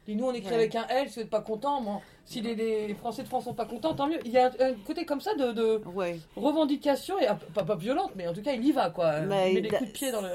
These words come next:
Speaker 2: c'est dans la trilogie tropicale, il s'est amusé à mettre en scène la réception de son œuvre.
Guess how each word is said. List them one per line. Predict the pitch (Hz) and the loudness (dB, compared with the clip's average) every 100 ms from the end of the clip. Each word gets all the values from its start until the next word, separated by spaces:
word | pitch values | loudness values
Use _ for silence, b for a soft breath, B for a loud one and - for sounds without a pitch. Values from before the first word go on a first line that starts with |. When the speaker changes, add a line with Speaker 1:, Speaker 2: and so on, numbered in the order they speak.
| 175 | -6
Speaker 2:
c'est | 160 190 | -8 -4
dans | 202 | -2
la | 202 190 | 0 -2
trilogie | 190 202 190 185 214 202 - - | -4 -6 -4 -6 -10 -12 -16 -20
tropicale, | - 160 160 311 320 | -14 -12 -4 0 0
il | 196 | -2
s'est | - 185 202 | -4 -4 0
amusé | 190 196 185 185 247 403 | 0 0 -2 -4 -6 -4
à | 180 | -4
mettre | 196 233 - | -2 -4 -4
en | 196 | -4
scène | 185 214 254 | -4 -6 -6
la | 226 175 | -6 -6
réception | 185 180 - - 254 | -6 -6 -8 -10 -12
de | - | -10
son | 240 247 | -8 -6
œuvre. | 277 | -6